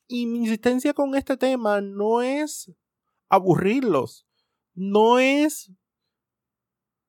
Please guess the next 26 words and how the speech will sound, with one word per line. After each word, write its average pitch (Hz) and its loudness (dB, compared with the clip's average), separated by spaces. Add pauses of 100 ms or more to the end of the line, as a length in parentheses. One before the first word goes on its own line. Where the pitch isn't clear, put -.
(120)
eh, 185 0 (1800)
que - -4
ustedes 320 0
pueden 277 0
pensar, 254 0
lo 208 0
que 208 0
ustedes 254 -2
puedan 247 -2
pensar. 180 -4 (1000)
Es 233 0
solamente, 254 0 (1500)
yo 269 0
quiero 233 2 (920)
que 202 4
en 185 4
Puerto 196 2
Rico 254 0
haya 226 2
los 190 2
menos 220 -2
contagios 220 2
posibles 202 -2
de 135 -8
esta 147 -6
enfermedad. 131 0